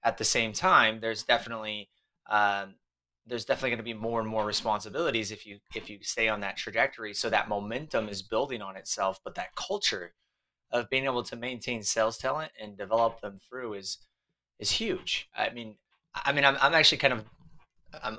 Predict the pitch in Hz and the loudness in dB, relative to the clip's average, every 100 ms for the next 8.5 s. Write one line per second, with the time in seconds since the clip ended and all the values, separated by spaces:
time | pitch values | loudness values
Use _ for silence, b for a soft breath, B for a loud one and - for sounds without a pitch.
0 | 107 120 113 117 113 - 135 135 120 107 | -8 -8 -8 -6 -2 8 10 10 8 0
1 | 123 120 120 117 117 113 - 117 113 143 | -2 0 2 2 0 -10 -12 2 8 8
2 | 135 135 120 - 117 110 101 - 95 - | 8 4 0 -2 0 -2 -4 -12 -4 2
3 | 104 101 - 98 - 101 - 98 98 98 | 4 2 -10 -14 -8 -8 -2 -2 -2 -8
4 | 98 95 _ _ _ _ - 110 95 104 | -10 -10 _ _ _ _ -6 -6 4 6
5 | 95 98 - - 110 110 110 - 120 110 | 6 2 -6 -8 -4 0 0 0 2 2
6 | 101 95 110 110 107 110 101 101 101 - | 0 -2 0 -2 -6 -8 -4 -2 -2 -2
7 | - 98 95 95 _ _ _ _ _ _ | -2 -4 -8 -12 _ _ _ _ _ _
8 | _ _ - 139 131 | _ _ -12 -6 -6